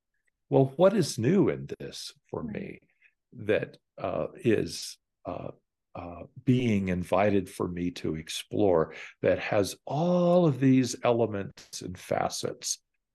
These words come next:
Speaker 1: And what is new in this that also is about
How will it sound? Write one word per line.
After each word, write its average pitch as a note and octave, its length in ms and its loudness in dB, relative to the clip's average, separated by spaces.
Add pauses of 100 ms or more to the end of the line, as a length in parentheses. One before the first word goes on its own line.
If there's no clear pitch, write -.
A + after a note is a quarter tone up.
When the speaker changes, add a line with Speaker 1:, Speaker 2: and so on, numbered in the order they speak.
(260)
Speaker 1:
And D3 240 6
what D3 360 2 (580)
is B2+ 300 4
new B2 320 4
in A2 160 -2
this F#2+ 320 0 (540)
that G2 480 -2 (120)
also A#2+ 560 2
is G2 240 -6
about E2 460 -2